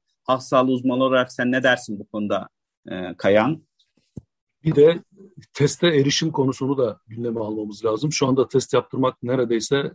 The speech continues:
Speaker 2: epeyce zorlaşmış durumda. İnsanlar kamu hastanelerinde test yaptırma zorluklarını aşamayınca özel sektöre gidip ceplerinden para vermek zorunda kaldıklarına ilişkin yakınmalarını iletiyorlar. Şimdi bakın, bir bulaşıcı hastalıkla karşı karşıyayız.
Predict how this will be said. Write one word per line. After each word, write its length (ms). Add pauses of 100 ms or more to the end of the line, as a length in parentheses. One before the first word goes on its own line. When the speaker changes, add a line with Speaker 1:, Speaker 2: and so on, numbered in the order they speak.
Speaker 2:
epeyce 320
zorlaşmış 680
durumda. 400 (500)
İnsanlar 560 (340)
kamu 260
hastanelerinde 720
test 300
yaptırma 400
zorluklarını 680 (180)
aşamayınca 680
özel 200
sektöre 380
gidip 200
ceplerinden 520
para 240
vermek 300
zorunda 300
kaldıklarına 540
ilişkin 380 (380)
yakınmalarını 760
iletiyorlar. 560 (580)
Şimdi 280
bakın, 320 (200)
bir 100
bulaşıcı 320
hastalıkla 460
karşı 300
karşıyayız. 680